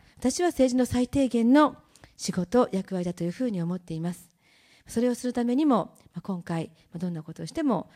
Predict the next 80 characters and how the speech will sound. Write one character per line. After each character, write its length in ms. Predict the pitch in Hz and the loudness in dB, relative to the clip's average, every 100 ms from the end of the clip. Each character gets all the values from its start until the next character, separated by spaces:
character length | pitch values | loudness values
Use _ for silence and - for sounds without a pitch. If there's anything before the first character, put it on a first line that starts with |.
| - | -8
こ 100 | 175 | -6
の 80 | 160 | -4
国 140 | 190 | -6
会 200 | - 240 | -6 -6
の 120 | 240 | -4
方 140 | 254 233 | -4 -2
で 120 | 277 | 2
は、 240 | 247 190 _ _ - _ | 2 0 _ _ -20 _
今、 360 | 254 247 202 - - _ | 2 2 2 -2 -12 _
地 180 | - 277 | -2 2
方 200 | 349 320 | 4 4
の 80 | 277 | 4
皆 200 | 294 320 | 2 0
さ 180 | 294 | 0
ん 80 | 285 | 0
こ 100 | 330 | 0
そ 160 | 320 302 | 0 2
が 200 | 330 311 | 2 2
感 240 | 240 220 | -2 -2
じ 100 | 202 | -2
て 180 | - 202 | -2 0
い 60 | 202 | 4
る 260 | 226 - - _ - | 4 2 -6 _ -4
こ 120 | 185 | -2
の 180 | 170 160 - | -2 -4 -8
格 180 | - - | -8 -8
差 160 | - 247 | -4 -4
の 140 | 233 | -2
問 180 | 170 175 | -2 -4
題 220 | 170 175 | -2 0
を 240 | 190 208 - - | 2 2 0 -18
し 140 | - - | -14 -12
っ 60 | - | -2
か 120 | 277 | 0
り 140 | 214 | 0
取 180 | - 175 | -2 -8
り 60 | 165 | -8
組 200 | 175 175 | -8 -4
ん 20 | |
で 240 | 208 208 | -4 -4
い 60 | - | -10
き 80 | - | -14
た 140 | 190 | -12
い 80 | 180 | -10
と 80 | 175 | -10
い 60 | |
う 20 | 180 | -6
ふ 100 | 277 | 0
う 80 | |
に 220 | 233 160 - _ | 0 -2 -6 _
思 160 | 160 165 | -12 -12
っ 40 | |
て 140 | 165 156 | -12 -12
い 60 | |
ま 140 | 156 165 | -10 -10
す。 120 | - _ - _ _ _ - _ _ _ - _ - - - | -12 _ -20 _ _ _ -20 _ _ _ -20 _ -20 -18 -4
え、 80 | 202 | 0
皆 160 | 247 | 0
様 240 | 269 233 196 | 2 2 2
に 160 | 170 190 | 0 -2
今 180 | 175 | -4
ち 60 | 160 | -4
ょ 100 | - | -8
っ 40 | |
と 100 | - | -6
配 100 | 170 | -2
ら 100 | 170 | -2
せ 40 | 175 | -4
て 60 | |
い 20 | 147 | -6
た 100 | 156 | -6
だ 100 | 160 | -4
き 100 | 170 | -6
ま 100 | 175 | -6
し 60 | |
た 100 | 170 | -6
け 140 | - 165 | -4 -2
れ 80 | |
ど 60 | 151 | 0
も、 280 | 175 170 | -2 -2